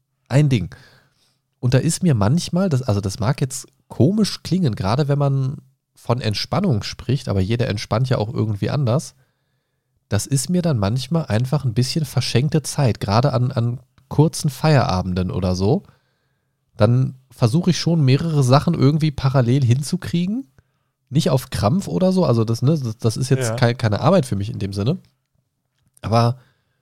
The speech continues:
Speaker 1: wenn ich dann nur da sitze und einfach nur zwei Stunden vor meinem kurzen Abend oder so ein Buch lese, dann kommt mir das immer ein bisschen wie verschwendete Zeit vor, selbst wenn mir das Buch gefällt. Und das ärgert mich irgendwie.
Speaker 2: Also quasi das Buch potenziert dein fomo.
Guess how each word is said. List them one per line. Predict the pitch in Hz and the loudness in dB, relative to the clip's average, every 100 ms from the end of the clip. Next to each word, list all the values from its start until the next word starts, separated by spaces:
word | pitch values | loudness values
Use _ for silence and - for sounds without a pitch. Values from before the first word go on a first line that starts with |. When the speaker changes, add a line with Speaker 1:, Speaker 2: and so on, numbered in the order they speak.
| _ - | _ -4
Speaker 1:
wenn | 120 | -2
ich | 131 | 2
dann | 123 110 113 | 2 2 2
nur | 165 214 | 2 2
da | 190 | 2
sitze | 180 185 143 | 0 -2 -4
und | 131 | -2
einfach | 131 131 | 0 2
nur | 123 160 - | 4 4 2
zwei | - 147 165 | -2 0 0
Stunden | - - 175 180 156 | 0 -2 -2 -2 0
vor | - | 2
meinem | 143 139 131 | 4 2 2
kurzen | 151 151 143 | 2 0 -2
Abend | 113 131 156 | 0 0 0
oder | 143 131 | 0 2
so | 120 | 2
ein | 101 | 2
Buch | 131 190 - | 0 0 -2
lese, | 110 104 107 160 - _ _ _ _ _ _ | 0 2 2 0 -2 _ _ _ _ _ _
dann | - 110 | -6 -2
kommt | - 185 | 2 2
mir | 180 | 2
das | 143 - | 0 0
immer | 165 202 | 0 2
ein | 208 | 2
bisschen | 175 185 190 170 | 2 2 0 -2
wie | |
verschwendete | 165 160 - 147 165 156 | -2 -2 0 0 2 0
Zeit | 139 131 135 - | 0 2 2 2
vor, | 175 | 0
selbst | 117 143 - | 2 0 0
wenn | 170 | 0
mir | 160 | 2
das | 160 147 | 2 2
Buch | 135 143 | 0 -2
gefällt. | - 131 156 147 | -4 -2 0 0
Und | 95 | -2
das | 95 | -4
ärgert | - 147 202 135 | 2 2 4 2
mich | 98 - | 0 -2
irgendwie. | 92 92 90 98 196 - _ - _ - | -2 -2 0 0 -2 -6 _ -20 _ -16
Speaker 2:
Also | 107 107 | -12 -10
quasi | - 104 139 156 | -4 -4 -4 -6
das | 117 98 | -6 -8
Buch | - 107 160 - | -12 -12 -12 -12
potenziert | - 147 131 120 - 143 143 - | -16 -10 -8 -8 -8 -10 -8 -6
dein | 117 | -6
fomo. | 117 - 139 110 87 78 | -6 -8 -8 -8 -10 -12